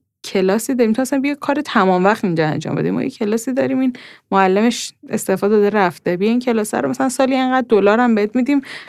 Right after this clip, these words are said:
عدد هم عدد قابل توجهی. یه خانمه از خوشحالی پر در میاره بدون اینکه هیچ توضیح دیگه‌ای بخواد، میره سر اون کلاس. از فردا صبح میگه: «من سر اون کلاسم.» حالا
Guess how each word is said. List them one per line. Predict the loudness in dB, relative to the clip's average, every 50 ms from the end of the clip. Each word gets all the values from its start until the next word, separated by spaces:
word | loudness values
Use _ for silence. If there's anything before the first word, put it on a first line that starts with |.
| -10 -2
عدد | 0 0 2 2 2 4
هم | 4 4 4
عدد | 4 4 4 2 2
قابل | 4 4 4 2 2 0
توجهی. | -2 0 0 2 2 2 2 2 2 2 2
یه | 2 0 0
خانمه | 0 0 0 2 2 2
از | 2 0 0
خوشحالی | 0 0 0 0 0 0 0 0 0
پر | 0 0 2 2
در | 2 2 0 0
میاره | 0 0 0 2 2
بدون | 2 2 2 2 2
اینکه | 2 2 2 0
هیچ | 0 0 -2 -2 -6 -14 -18 -20 -20 -20 -20 -20 _ _ _
توضیح | 0 4 6 6 6 4 2 2 2 2 2
دیگه‌ای | 2 0 0 2 2 2 2 2
بخواد، | 0 0 0 0 0 0 2 4 4 4 2 2 0 -2 -6 _ _ _ _ _ _ _ _ -2
میره | 2 2 2
سر | 4 4 4 4
اون | 4 4 4 2
کلاس. | 2 2 0 0 0 -2 -2
از | -2 -2
فردا | -2 0 0 2 2 2 2 0 0
صبح | 2 0 0 2
میگه: | 2 2 2 4
«من | 2 2
سر | 2 2 2 2
اون | 2 2 0
کلاسم.» | -2 -4 -6 -6 -8 -8 -10 -14 -18 _ _ _ _ _ -20 -20 -20 -20 -20 -20 _ -2
حالا | 0 4 4 4 4